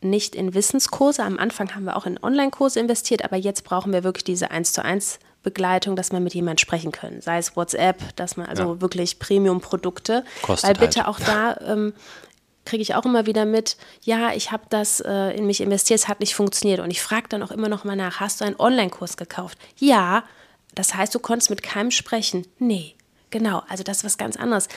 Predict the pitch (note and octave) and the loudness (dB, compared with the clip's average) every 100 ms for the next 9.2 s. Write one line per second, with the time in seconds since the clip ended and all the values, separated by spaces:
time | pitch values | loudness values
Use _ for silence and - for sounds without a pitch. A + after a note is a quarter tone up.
0 | - - _ _ _ _ - G3 A3 B3 | -16 -18 _ _ _ _ -10 2 6 6
1 | G3+ C#4 - B3+ - - E3+ E3 - - | 6 4 4 4 2 0 -4 -4 -6 -10
2 | E2 - - _ _ _ _ _ _ _ | -8 -10 -18 _ _ _ _ _ _ _
3 | _ _ _ - - - F#3+ G#3+ - F#3+ | _ _ _ -10 -8 -4 -2 0 2 0
4 | G#3 B3+ F3+ F#3 F#3+ - - - - - | 0 -4 -2 0 0 -2 -10 -12 -12 -20
5 | _ _ _ _ _ _ - B2 G#2+ F2+ | _ _ _ _ _ _ 2 4 4 2
6 | - G#2 G#2+ - A#2+ - B2 A#2+ - - | 0 0 2 4 4 6 4 6 4 4
7 | A2 A#2 A2 G#2+ A#2+ B2 A#2 G2+ C3 - | 4 6 6 6 4 2 0 2 2 2
8 | F#2 B2 B2+ B2 B2 A2+ A2 G#2+ G#2 G#2 | 0 4 4 4 2 2 2 2 2 0
9 | D#2+ - | -2 -10